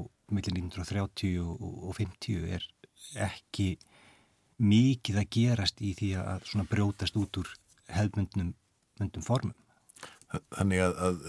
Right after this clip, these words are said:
Speaker 2: þessi stóru leikhús okkar, Þjóðleikhúsið og, og, og, og hérna, <clears throat> eh, og Iðnó, þau, þau eru í sjálfu sér ekkert langt á eftir,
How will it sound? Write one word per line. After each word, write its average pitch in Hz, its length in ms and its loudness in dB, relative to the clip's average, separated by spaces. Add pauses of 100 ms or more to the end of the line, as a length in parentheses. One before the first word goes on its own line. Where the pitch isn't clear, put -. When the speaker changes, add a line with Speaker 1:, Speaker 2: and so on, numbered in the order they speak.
Speaker 2:
þessi - 280 -2
stóru 131 320 2
leikhús 113 300 0
okkar, 92 400 -2
Þjóðleikhúsið 92 640 -2
og, 87 160 -4
og, 85 240 -10
og, 85 300 -6
og 87 200 -4
hérna, 82 360 -6 (320)
<clears throat> 120 80 8 (1200)
eh, 76 800 -2
og 87 180 -2
Iðnó, 98 380 2
þau, 98 240 0 (160)
þau 104 200 0
eru 113 320 2
í 101 60 2
sjálfu 120 180 2
sér 113 140 2
ekkert - 320 -8
langt 113 260 0
á 123 40 4
eftir, 120 420 -2